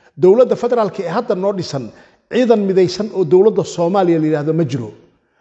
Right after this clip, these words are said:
Magaca dowladda Soomaaliya hawiya ku shaqaysta. Xamar bay joogaan. Caasimaday joogaan. Dhowr iyo tobanka degme caasimadda ayagaa maamula. Saldhigyada ayagaa maamula.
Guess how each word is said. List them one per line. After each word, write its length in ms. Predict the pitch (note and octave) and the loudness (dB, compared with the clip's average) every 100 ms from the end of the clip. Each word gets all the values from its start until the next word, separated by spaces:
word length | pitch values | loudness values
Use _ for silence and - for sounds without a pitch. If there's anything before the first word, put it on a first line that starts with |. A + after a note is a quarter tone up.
| _ - | _ -2
Magaca 320 | A#3 A3+ F#3 | 0 2 2
dowladda 380 | F3+ G#3 G3+ F3+ | 4 4 2 -2
Soomaaliya 600 | - F3 F#3+ F3 E3+ D3 | -2 -2 0 0 -2 -2
hawiya 340 | F3 G#3+ F#3 | 0 2 2
ku 100 | C#3 | 0
shaqaysta. 480 | E3 B2+ A#2+ - A#2 - _ _ _ - | -8 -10 -10 -12 -18 -20 _ _ _ -10
Xamar 300 | - G#3+ G3 | -2 0 2
bay 180 | D#3 F3+ | 2 0
joogaan. 360 | - D3+ B2+ G#2+ F2 _ _ _ _ _ - | 0 -4 -4 -10 -16 _ _ _ _ _ -8
Caasimaday 580 | C#3+ F3 - A3+ F3 E3+ - | -4 -2 2 2 2 0 0
joogaan. 340 | D3+ D3+ C3 - - _ | 0 0 -2 -12 -20 _
Dhowr 200 | A3 A#3+ | 2 4
iyo 120 | A3 G3+ | 2 -4
tobanka 320 | G3+ A3 G#3+ | -4 -4 -4
degme 300 | E3+ F3+ F#3 | -4 -4 -6
caasimadda 580 | C#3 D#3+ E3 G3+ G3+ D3+ | -8 -10 -8 -6 -4 0
ayagaa 320 | E3 F#3 D#3 | 2 4 2
maamula. 460 | D3 C#3 C#3+ C3 G#2 - _ _ _ | -2 -4 -4 -6 -8 -18 _ _ _
Saldhigyada 580 | - G3+ G3+ F#3 A3 D3+ | -2 0 2 2 2 2
ayagaa 360 | F3 G3 E3+ | 2 4 2
maamula. 480 | D3+ D3 D3+ C#3+ C3+ | -2 -6 -6 -8 -10